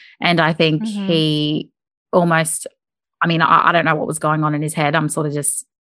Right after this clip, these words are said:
Speaker 1: trying to connect the dots myself here. But to me, the way that it translated was it was almost like he was trying to find ways to bring me down. And in addition to that, I think he just,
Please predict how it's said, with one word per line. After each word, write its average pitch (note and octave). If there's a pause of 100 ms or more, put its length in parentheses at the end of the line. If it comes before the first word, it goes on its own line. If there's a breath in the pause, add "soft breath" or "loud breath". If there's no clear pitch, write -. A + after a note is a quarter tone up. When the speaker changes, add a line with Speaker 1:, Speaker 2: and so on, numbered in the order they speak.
Speaker 1:
trying D#3
to D3
connect C#3+
the D3
dots C#3
myself D3+
here. D#3
But D#3
to F#3
me, E3
the F3
way D#3+
that D#3
it C#3+
translated D3+
was D3+
it D#3
was D3+
almost D#3+
like D#3
he D#3+
was D3+
trying -
to D3+
find D3+
ways D3+
to -
bring D3+
me D3+
down. G#3+ (600 loud breath)
And E3 (800 soft breath)
in G#3
addition F#3+
to G#3+
that, D#3
I D#3
think A#3
he E4+
just, E4+